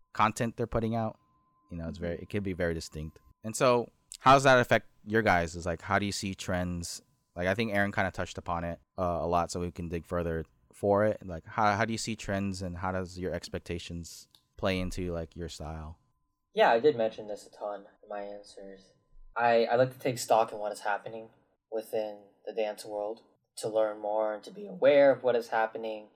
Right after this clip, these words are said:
Speaker 3: see what is, what is happening in the world. And I appreciate it,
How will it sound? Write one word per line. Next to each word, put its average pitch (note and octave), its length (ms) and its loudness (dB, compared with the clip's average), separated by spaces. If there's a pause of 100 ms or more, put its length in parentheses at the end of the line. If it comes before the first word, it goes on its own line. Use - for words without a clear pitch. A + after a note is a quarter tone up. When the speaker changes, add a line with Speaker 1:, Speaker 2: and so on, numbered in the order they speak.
(140)
Speaker 3:
see - 240 -12
what G#2 240 2
is, G2 400 -2
what G#2+ 140 -4
is G2 60 -12
happening G2+ 380 -6
in G2 80 -12
the F#2+ 60 -6
world. G#2 440 -4 (320)
And G#2+ 100 -4
I F#2+ 40 0
appreciate B2 640 2
it, - 180 -4